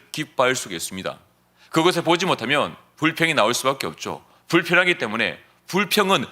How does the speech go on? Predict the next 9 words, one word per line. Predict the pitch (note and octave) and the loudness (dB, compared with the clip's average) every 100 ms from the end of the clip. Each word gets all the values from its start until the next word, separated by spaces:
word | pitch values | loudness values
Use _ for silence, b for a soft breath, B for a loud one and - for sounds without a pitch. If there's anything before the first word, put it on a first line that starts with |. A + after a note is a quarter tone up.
| B B - | B B -2
불편하기 | G3 A3 - G#3+ G#3 G#3 | 0 0 2 2 4 2
때문에 | F#3 F3 E3 - | 0 0 -4 -4
나오는 | G2+ G2+ B2 | 0 0 0
것입니다. | G#2 - D#2+ C#2 - _ _ b - | -4 -6 -8 -12 -12 _ _ b 0
불편한데 | G#3+ - G#3 G#3+ D#3+ D#3 - - - | 0 4 2 2 2 0 0 -6 2
어떻게 | D3 E3+ G#3 F#3+ C3 | 2 2 2 2 2
기뻐할 | G2 F3 C#3+ B2 | 0 0 2 2
수 | G#2 | -2
있습니까? | - F#2 F2+ C#3+ | -4 -6 -4 -4